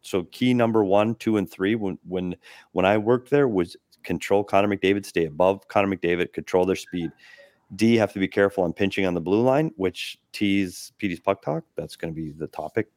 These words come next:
next week, is pinching on the blue line. Can't do that 'cause it gives up too many odd man rushes against, and you better be good between the blue lines, no turning the puck over. You do those things, you have a chance to win, because this is a team that gives up goals just as easily as they score them.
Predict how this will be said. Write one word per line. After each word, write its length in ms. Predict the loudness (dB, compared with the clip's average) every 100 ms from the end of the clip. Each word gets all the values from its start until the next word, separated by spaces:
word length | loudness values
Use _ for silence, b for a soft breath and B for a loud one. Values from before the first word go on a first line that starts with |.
| _
next 240 | -4 -2 -2
week, 320 | -4 -6 _
is 240 | -8 -6
pinching 380 | -2 -4 -2 -2
on 60 | -2
the 80 | -2
blue 140 | -2
line. 180 | -2 -4
Can't 200 | -4 -4
do 120 | -2
that 180 | -2 -4
'cause 80 | -4
it 60 |
gives 160 | -2 0
up 160 | -2
too 100 | -2
many 160 | -2 0
odd 140 | 0
man 180 | 0 0
rushes 240 | -2 -4 -4
against, 300 | -2 -4 -6 B B B
and 140 | 0 2
you 60 |
better 220 | 2 2
be 100 | 2
good 180 | 2 0
between 240 | 0 -4 -2
the 80 |
blue 160 | 0 2
lines, 240 | 2 0 -2
no 140 | -2
turning 320 | -2 -4 -2
the 80 | -4
puck 260 | -4 -4 -2
over. 300 | -4 -6 B B B
You 120 | -8 -2
do 240 | 0 2
those 320 | 4 2 2
things, 300 | 2 2 0 -8
you 100 | -6
have 240 | -2 -2
a 160 | -2 -6
chance 460 | -8 -6 -4 -4 -2
to 120 | -2
win, 240 | 0 0 -2
because 300 | -4 -2 0
this 180 | 0 2
is 100 | 0
a 60 |
team 300 | 0 0 2
that 180 | 0 -2
gives 300 | -2 0 0
up 200 | -2 0
goals 400 | 0 2 2 -2 B B _
just 220 | -2 0
as 120 | 0
easily 480 | 0 -2 0 0 -2 -2
as 200 | -4 -2
they 180 | -4 -4
score 440 | -6 0 2 4
them. 280 | 2 -2